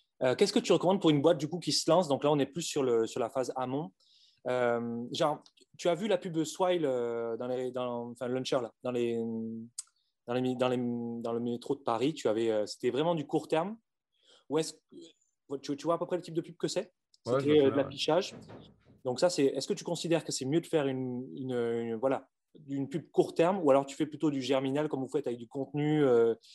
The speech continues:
Speaker 1: d'ailleurs sur votre, sur
Speaker 2: Non,
Speaker 1: votre
Speaker 2: mais
Speaker 1: site,
Speaker 2: eux,
Speaker 1: il y a
Speaker 2: c'est,
Speaker 1: pas mal
Speaker 2: c'est
Speaker 1: de
Speaker 2: pas de,
Speaker 1: vidéos,
Speaker 2: c'est pas de la,
Speaker 1: et cetera.
Speaker 2: c'est pas de l'acquisition qu'ils font, c'est de la communication. Ils veulent avoir une marque qui est forte pour se démarquer des concurrents.
Speaker 1: Ouais.
Speaker 2: Que la marque, c'est une façon de se démarquer dans un, dans un marché où il y a beaucoup de concurrence. Donc, euh, la, la marque, c'est un facteur de différenciation qui est extrêmement important.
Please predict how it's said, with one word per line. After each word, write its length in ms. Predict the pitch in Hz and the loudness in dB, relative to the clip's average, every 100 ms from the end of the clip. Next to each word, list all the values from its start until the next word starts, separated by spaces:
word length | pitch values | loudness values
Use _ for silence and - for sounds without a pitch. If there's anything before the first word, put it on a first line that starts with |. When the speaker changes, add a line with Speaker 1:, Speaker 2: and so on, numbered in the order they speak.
| - - - - _ | -20 -20 -20 -20 _
Speaker 1:
d'ailleurs 200 | 113 117 | -4 -2
sur 140 | - 117 | -2 -2
votre, 320 | 117 - 113 | 0 2 2
sur 120 | - | 2
Speaker 2:
Non, 80 | 175 | 2
Speaker 1:
votre 100 | 165 | 4
Speaker 2:
mais 100 | 175 | 4
Speaker 1:
site, 140 | - | 2
Speaker 2:
eux, 40 | 147 | 0
Speaker 1:
il 40 | |
y 20 | |
a 40 | 123 | 2
Speaker 2:
c'est, 100 | 127 | 2
Speaker 1:
pas 0 | |
mal 0 | |
Speaker 2:
c'est 0 | |
Speaker 1:
de 0 | |
Speaker 2:
pas 100 | 156 | 2
de, 60 | 151 | 2
Speaker 1:
vidéos, 120 | 143 | 0
Speaker 2:
c'est 60 | 143 | 2
pas 80 | 151 | 4
de 40 | |
la, 40 | 147 | 4
Speaker 1:
et 40 | |
cetera. 120 | 151 | 2
Speaker 2:
c'est 60 | 170 | 0
pas 60 | |
de 60 | 147 | -4
l'acquisition 400 | 147 156 156 180 | -4 -6 -10 -10
qu'ils 100 | 127 | -10
font, 80 | 135 | -10
c'est 140 | 135 | -4
de 60 | 131 | -2
la 80 | 131 | -2
communication. 540 | 143 139 139 139 151 | -4 -4 -2 -2 -2
Ils 100 | 123 | -2
veulent 140 | 117 | 2
avoir 220 | 117 123 123 | 2 2 0
une 100 | 123 | -2
marque 200 | 143 - | -6 -4
qui 100 | 117 | -8
est 60 | |
forte 360 | 110 - 135 - | -4 -2 -2 -2
pour 120 | 117 | -10
se 60 | 107 | -8
démarquer 380 | 113 113 110 127 | -6 -8 -8 -6
des 100 | 120 | -6
concurrents. 480 | 117 - 123 127 - _ _ _ _ | -8 -6 -6 -6 -12 _ _ _ _
Speaker 1:
Ouais. 220 | 131 123 - _ _ - | -2 -2 -6 _ _ -4
Speaker 2:
Que 60 | 113 | 0
la 120 | 120 | 2
marque, 300 | 135 139 - | 2 0 -2
c'est 200 | - 113 | -8 -6
une 120 | 113 | -6
façon 220 | 113 127 | -8 -8
de 60 | 117 | -12
se 80 | 110 | -8
démarquer 380 | 117 117 - | -4 -2 -2
dans 240 | 123 110 107 | -4 -4 -6
un, 220 | 107 107 | -4 -6
dans 180 | 107 113 | -6 -4
un 40 | |
marché 340 | 117 117 - 123 | -4 -4 -4 -2
où 60 | |
il 40 | 110 | 0
y 40 | |
a 20 | |
beaucoup 220 | 110 - | -4 -6
de 60 | 117 | -8
concurrence. 540 | 120 - 120 127 - - | -8 -4 -4 -4 -8 -14
Donc, 200 | 110 117 | -8 -2
euh, 420 | 110 110 107 - | 0 0 -2 -2
la, 120 | - | -2
la 140 | 92 113 | 0 0
marque, 220 | 131 - | -2 -4
c'est 100 | - | -10
un 60 | 110 | -8
facteur 260 | 110 120 | -6 -6
de 60 | 113 | -6
différenciation 480 | 110 113 110 113 123 | -8 -8 -8 -12 -12
qui 100 | 101 | -12
est 20 | |
extrêmement 320 | - 107 107 | -10 -6 -6
important. 400 | 110 110 143 | -6 -6 -6